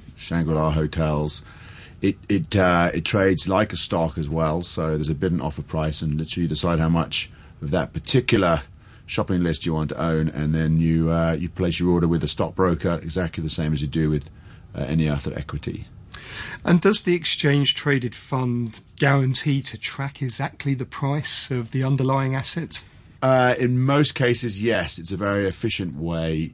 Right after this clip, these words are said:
Speaker 1: to gain access to a particular, uh, investment you want to make. And, and what's been a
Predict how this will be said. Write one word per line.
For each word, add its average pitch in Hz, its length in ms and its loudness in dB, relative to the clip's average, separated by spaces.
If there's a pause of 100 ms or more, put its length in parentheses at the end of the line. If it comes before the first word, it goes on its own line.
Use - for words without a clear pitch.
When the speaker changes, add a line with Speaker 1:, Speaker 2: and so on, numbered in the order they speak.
(120)
Speaker 1:
to 87 340 -2
gain 82 380 -2
access 85 480 -6
to 85 100 -6
a 76 60 -4
particular, 80 680 -4 (380)
uh, 78 200 -4
investment 82 500 -2
you 76 140 0
want 76 240 -4
to 80 100 -4
make. 78 360 -2
And, 80 200 -2
and 87 140 -2
what's 101 180 0
been 90 320 2 (420)
a 85 280 0